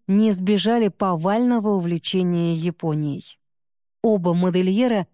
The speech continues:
не просто использовали японские ткани и орнаменты, но и перенимали традиционные азиатские способы обращения с материалом. Запад еще со времен Средневековья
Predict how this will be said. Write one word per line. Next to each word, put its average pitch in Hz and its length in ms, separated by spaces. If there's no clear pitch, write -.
не 208 180
просто 285 440
использовали 202 720
японские 196 720
ткани 180 480
и - 140
орнаменты, 190 840
но 196 280
и 220 140
перенимали 202 720
традиционные 202 1000
азиатские 185 720
способы 202 600
обращения 190 800
с - 100
материалом. 208 680
Запад 233 460
еще 196 300
со 226 140
времен 208 360
Средневековья 220 1040